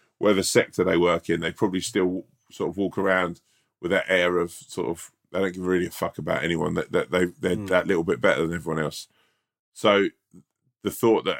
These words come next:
Speaker 1: at any one point, anyone's, no one's pro-, you, you never did. Most people, no one's probably ever called out their behaviour and said, "You know what, you, you made me feel like ut-, utter shit."
Speaker 2: Yeah,
Speaker 1: But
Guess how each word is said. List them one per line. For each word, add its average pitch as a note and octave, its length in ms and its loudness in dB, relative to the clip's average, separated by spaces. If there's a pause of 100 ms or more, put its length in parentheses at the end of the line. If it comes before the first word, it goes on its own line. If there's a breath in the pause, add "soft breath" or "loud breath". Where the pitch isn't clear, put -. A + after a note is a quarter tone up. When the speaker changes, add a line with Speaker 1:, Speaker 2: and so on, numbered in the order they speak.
Speaker 1:
at G#2 160 2
any G#2+ 200 2
one F#2+ 240 0
point, F#2+ 280 0
anyone's, F2 360 -4 (520)
no A2+ 200 4
one's G2 180 0
pro-, - 140 -10
you, A2 220 0 (120)
you G#2 160 0
never E2+ 180 0
did. F2 280 0 (100)
Most G#2 320 0
people, F#2+ 240 -2
no A2 220 4
one's G2+ 160 0
probably G#2 260 2
ever G#2+ 180 4
called F2+ 240 -2
out E2 140 -4
their D2+ 140 -4
behaviour D#2+ 400 -2
and D#2+ 120 -8
said, E2 220 -4
"You A2+ 80 -2
know G#2+ 120 2
what, F2+ 140 -4
you, - 160 -20
you G#2+ 200 -6
made F#2+ 180 -2
me F2+ 80 -4
feel F2+ 200 -4
like B1 140 -2
ut-, F#2 200 -6
utter - 180 -8
shit." - 380 -4 (640)
Speaker 2:
Yeah, A#2 120 -6
Speaker 1:
But F2+ 140 4